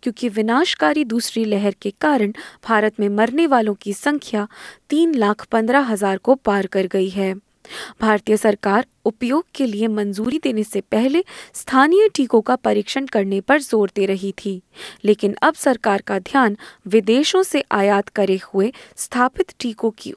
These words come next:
ओर मुड़ गया है, ताकि टीकाकरण अभियान को तेजी से पूरा किया जा सके।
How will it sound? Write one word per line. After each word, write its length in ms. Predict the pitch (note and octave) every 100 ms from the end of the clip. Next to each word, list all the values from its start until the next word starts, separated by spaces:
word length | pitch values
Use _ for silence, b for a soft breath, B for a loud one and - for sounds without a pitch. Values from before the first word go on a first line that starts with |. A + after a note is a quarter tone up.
| -
ओर 180 | G#3 G3+
मुड़ 240 | G3+ D4
गया 280 | B3+ G3+ F#3+
है, 220 | F#3+ F#3 - B B
ताकि 280 | G3+ - G#3
टीकाकरण 580 | - B3 - - C4+ A#3+ -
अभियान 380 | G3+ G3+ G3+ G3
को 160 | -
तेजी 440 | C4 - B3 A#3 E4+
से 200 | - G3+ b b -
पूरा 300 | C4+ C4+ A#3+
किया 280 | G#3+ G#3 F#3+
जा 160 | G3
सके। 360 | F#3+ G3+ - F#3+